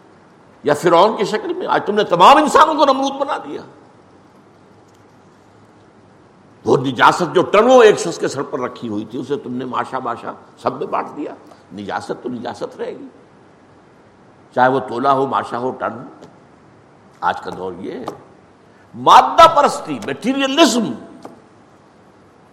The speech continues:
سارا توکل، سارا اعتماد مادی وسائل پر ہے۔ اور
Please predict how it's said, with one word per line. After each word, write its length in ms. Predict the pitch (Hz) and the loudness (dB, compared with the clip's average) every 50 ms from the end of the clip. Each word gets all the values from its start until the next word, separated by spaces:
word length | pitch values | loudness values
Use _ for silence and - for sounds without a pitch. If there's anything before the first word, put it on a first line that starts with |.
| _ _ _ _ _ _ _ _ _ _ _ _ _ _ _ _ _ _ _ _ _ _ _ _ _ _ _ _ _ _ _ _ _ _ _ _ _ _ - | _ _ _ _ _ _ _ _ _ _ _ _ _ _ _ _ _ _ _ _ _ _ _ _ _ _ _ _ _ _ _ _ _ _ _ _ _ _ -2
سارا 300 | - 160 202 220 214 190 | 4 8 10 10 10 8
توکل، 500 | - - 190 190 170 - - 208 165 - - | 8 6 6 4 4 2 2 0 -2 0 2
سارا 180 | 143 170 208 208 | 2 4 6 6
اعتماد 540 | 202 196 185 190 180 180 185 196 190 160 - - - - - - - - - - - - _ _ _ _ _ _ _ _ _ _ _ _ _ _ _ _ _ _ _ _ _ 104 | 6 4 2 0 0 4 6 8 8 6 4 0 -6 -10 -14 -16 -20 -20 -20 -20 -20 -20 _ _ _ _ _ _ _ _ _ _ _ _ _ _ _ _ _ _ _ _ _ -4
مادی 320 | 95 95 87 - 113 120 | -2 -2 -2 -4 -8 -10
وسائل 320 | 104 107 - - - - - - | -10 -10 -12 -14 -14 -12 -12 -12
پر 80 | - - | -14 -16
ہے۔ 80 | - - - _ _ _ _ _ _ _ _ _ _ _ _ _ _ _ _ _ - - _ _ _ - - _ _ _ _ _ _ _ _ _ _ _ _ _ _ _ _ _ _ _ _ _ _ _ _ _ _ _ _ _ _ _ _ _ _ _ _ _ _ _ _ _ _ _ _ _ _ _ _ _ _ _ _ _ _ - | -20 -20 -20 _ _ _ _ _ _ _ _ _ _ _ _ _ _ _ _ _ -20 -20 _ _ _ -20 -20 _ _ _ _ _ _ _ _ _ _ _ _ _ _ _ _ _ _ _ _ _ _ _ _ _ _ _ _ _ _ _ _ _ _ _ _ _ _ _ _ _ _ _ _ _ _ _ _ _ _ _ _ _ _ -6
اور 360 | 110 120 147 170 196 214 220 | -2 2 4 4 4 4 2